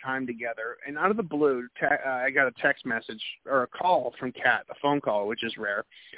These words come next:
Um, and obviously I let it go to voicemail because I'm not a psychopath who just answers the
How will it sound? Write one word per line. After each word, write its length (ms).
Um, 360
and 180
obviously 480
I 40
let 120
it 120
go 60
to 80
voicemail 480
because 340
I'm 80
not 140
a 100
psychopath 480
who 80
just 160
answers 360
the 80